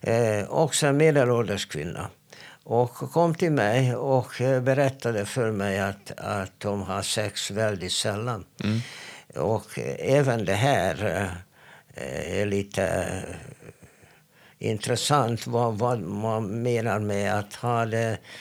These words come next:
Speaker 1: eh, ofta eller, eh, sådär
Speaker 2: Mm.
Speaker 1: eller sällan.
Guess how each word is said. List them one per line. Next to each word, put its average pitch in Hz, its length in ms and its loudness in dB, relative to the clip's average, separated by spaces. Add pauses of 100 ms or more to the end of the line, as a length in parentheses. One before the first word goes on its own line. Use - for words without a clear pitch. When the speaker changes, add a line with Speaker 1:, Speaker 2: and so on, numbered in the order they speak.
(260)
Speaker 1:
eh, 98 320 -2 (1120)
ofta 135 880 6
eller, 117 840 2
eh, 107 60 -2 (680)
sådär 143 800 8
Speaker 2:
Mm. 123 200 4 (260)
Speaker 1:
eller 123 280 4
sällan. 82 600 4